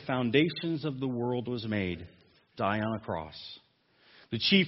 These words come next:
priests have allowed their anger of Jesus to grow to the point that killing him was the only thing to bring them satisfaction.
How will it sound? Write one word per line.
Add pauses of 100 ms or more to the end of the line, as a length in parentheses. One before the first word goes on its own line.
(140)
priests
have
allowed
their
anger
of
Jesus
to
grow
to
the
point
that
killing
him
was
the
only
thing
to
bring
them
satisfaction.